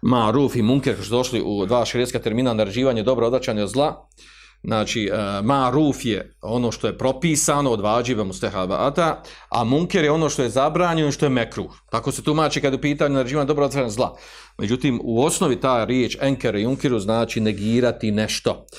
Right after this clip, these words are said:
Odnosno predstavlja, e, ovdje u ovom kontekstu, ovdje znači jezičko značenje jedno, a drugo je terminološko, da hadis munker znači, e, imamo dvije poznate definicije kod učenjaka, hadis munker, kako se opisuje.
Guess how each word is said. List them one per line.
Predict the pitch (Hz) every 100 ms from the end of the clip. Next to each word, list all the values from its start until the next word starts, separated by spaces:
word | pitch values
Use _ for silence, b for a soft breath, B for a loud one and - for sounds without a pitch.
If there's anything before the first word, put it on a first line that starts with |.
| B B
Odnosno | 127 139 135
predstavlja, | 95 131 131 135 127 123
e, | - - - - -
ovdje | 104 113 139 139
u | 123
ovom | 131 107
kontekstu, | 123 135 - 110
ovdje | 117 135
znači | 123 -
jezičko | 107 131 139 -
značenje | 107 110 113 113 90
jedno, | 87 117 175 185 B B B
a | 107
drugo | 110 143 143 139
je | 117
terminološko, | 131 104 110 123 175 180 185 151
da | 101
hadis | 101 120 139 -
munker | 123 131 127
znači, | 98 113 131 143 202 190 B B B B
e, | 117 110 104 104 113 135
imamo | 143 139
dvije | 120 143 -
poznate | 139 113 95 101
definicije | 98 107 101 90
kod | 95
učenjaka, | 87 98 95 92 90 95 -
hadis | 107 107 104
munker, | 104 101 101 92
kako | 120 107
se | 98
opisuje. | 92 95 - 90